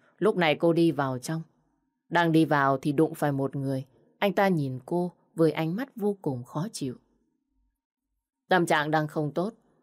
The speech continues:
lại gặp phải cảnh này. Nếu không phải vì món tiền cần phải gửi về quê, thì chắc chắn Vân cho hắn ta một đạp. Cô đành phải dĩ hòa vi quý, cúi đầu xin lỗi.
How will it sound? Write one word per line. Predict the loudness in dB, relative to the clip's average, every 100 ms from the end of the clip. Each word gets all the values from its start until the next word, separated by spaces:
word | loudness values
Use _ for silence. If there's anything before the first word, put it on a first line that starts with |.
| _
lại | -2 2
gặp | 0
phải | 0 -2
cảnh | -2 -6 -6
này. | -8 -10 _ _ _ 0
Nếu | 0
không | 2 0
phải | 2 2
vì | 2
món | 2 -2 0
tiền | 0 2 2
cần | 0
phải | 0 -2
gửi | 0 -2
về | 0 -4
quê, | -2 -4 -4 -10 _ 0
thì | 2 4
chắc | 0 0
chắn | -2 0
Vân | -2 0
cho | 0
hắn | -2 -2
ta | -4 -2
một | -2 -2
đạp. | -2 -4 _ _ _ _ _ _ 0
Cô | 2
đành | 2 0
phải | -2 -4
dĩ | -6
hòa | -4 -4 -6
vi | -4 -4 -4
quý, | -4 -4 -8 -16 _ _
cúi | -2 0
đầu | 0 -2 -6
xin | -6 -4
lỗi. | -4 -8